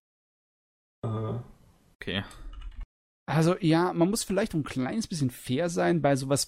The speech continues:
Speaker 3: wie Monogatari, wo halt massenweise Dialog drin ist. Da,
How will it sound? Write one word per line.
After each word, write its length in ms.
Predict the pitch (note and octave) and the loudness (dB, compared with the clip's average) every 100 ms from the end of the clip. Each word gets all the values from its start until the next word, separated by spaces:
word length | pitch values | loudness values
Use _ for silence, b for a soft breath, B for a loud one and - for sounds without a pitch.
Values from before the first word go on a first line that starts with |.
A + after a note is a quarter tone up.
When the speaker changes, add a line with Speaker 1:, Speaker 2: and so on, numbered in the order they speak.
| B2+ | 2
Speaker 3:
wie 160 | C#3+ C#3+ | 4 6
Monogatari, 880 | C#3 C3+ B2+ C3 - F3+ E3 F3 E3 | 6 4 2 -2 0 4 4 4 2
wo 300 | C3 D3+ B2 | 2 2 2
halt 400 | B2+ C3+ B2+ - | 2 2 2 -2
massenweise 880 | D3 B2 C3 C3 - C3+ B2 B2 A#2+ | 0 4 4 2 2 0 0 0 2
Dialog 460 | A#2+ A#2+ A#2+ B2+ - | 4 4 2 0 -2
drin 200 | B2 C3 | 0 2
ist. 360 | F#3 F#3 - b b b - | 2 0 -2 b b b -4
Da, 540 | - C#3 C#3 C3+ C3+ | 0 4 4 4 0